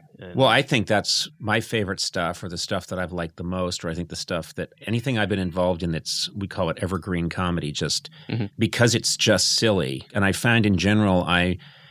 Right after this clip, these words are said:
Speaker 2: gravitate towards that kind of comedy. That's what I
Speaker 1: Yeah, and,
Speaker 2: like
Speaker 1: and
Speaker 2: the
Speaker 1: Python
Speaker 2: most.
Speaker 1: did that too. I mean, Python might mention a certain minister that was a real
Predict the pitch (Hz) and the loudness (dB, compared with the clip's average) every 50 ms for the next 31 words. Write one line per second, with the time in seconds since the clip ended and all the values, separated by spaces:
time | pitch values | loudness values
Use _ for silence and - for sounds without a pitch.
0 | - - - - 92 - - 101 107 110 113 104 113 - - - 98 87 85 85 | -20 -12 -8 -8 -6 -2 2 4 6 6 6 4 2 -2 0 0 2 2 2 0
1 | 85 - - - _ _ _ - - 113 107 98 87 85 80 78 - - - - | -2 -6 -16 -20 _ _ _ -2 2 2 4 4 4 2 2 0 0 0 0 -2
2 | - _ _ _ - _ _ _ _ _ _ - 98 110 98 92 - - 98 90 | -4 _ _ _ -20 _ _ _ _ _ _ -8 -2 -2 -2 -2 -2 -2 -4 -4
3 | 82 82 - 104 95 87 90 87 80 71 57 - - _ _ - 95 87 - - | -4 -4 -4 -4 -4 -2 -4 -4 -6 -8 -10 -14 -18 _ _ -4 -4 -4 -4 -4
4 | 104 92 90 180 214 247 247 - 139 143 - 90 - - 151 147 92 - - 233 | -4 0 2 2 4 4 4 2 2 2 2 4 4 4 4 4 6 6 6 6
5 | 262 - 320 285 165 120 120 110 110 120 104 - - - 196 165 101 98 101 101 | 6 4 4 2 2 2 2 2 4 4 2 2 2 2 4 4 4 4 2 2
6 | 101 - - 139 147 165 160 - 151 143 139 131 127 127 123 - - - - - | 0 2 4 4 4 6 6 6 6 6 6 6 6 4 2 0 -6 -18 -18 -20
7 | - - - - 123 123 131 131 123 - 120 120 117 120 127 135 - - - 135 | -20 -10 -2 2 4 6 6 4 4 2 4 4 6 6 6 4 4 4 4 6
8 | 123 117 113 107 110 104 104 101 98 - - - - - 107 95 - - - 120 | 6 6 6 6 4 4 2 2 0 -4 -8 -8 -2 0 0 2 2 2 2 2
9 | - - - 104 95 95 92 _ _ - - 139 160 190 196 160 - - - 117 | 0 0 -4 -6 -6 -6 -10 _ _ 2 4 4 6 6 6 6 4 4 2 4
10 | 101 98 101 107 98 107 107 110 101 113 117 113 107 107 101 92 | 4 4 4 2 2 2 0 2 2 4 4 6 6 4 2 0